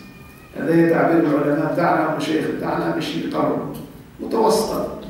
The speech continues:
حصى من الحجارة.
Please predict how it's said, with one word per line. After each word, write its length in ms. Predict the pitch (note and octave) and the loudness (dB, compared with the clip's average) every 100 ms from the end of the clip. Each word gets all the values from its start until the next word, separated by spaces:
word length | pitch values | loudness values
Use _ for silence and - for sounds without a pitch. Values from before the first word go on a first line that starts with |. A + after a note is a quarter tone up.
| - - - - - - | -14 -16 -20 -20 -20 -14
حصى 520 | - - - - - - - - - - - - - - - | -8 -4 -2 -2 -4 -8 -14 -18 -20 -20 -20 -20 -20 -20 -14
من 100 | D#3 | -6
الحجارة. 760 | D#3 D3+ - D3 C3 - - | -4 -4 -2 2 2 0 -4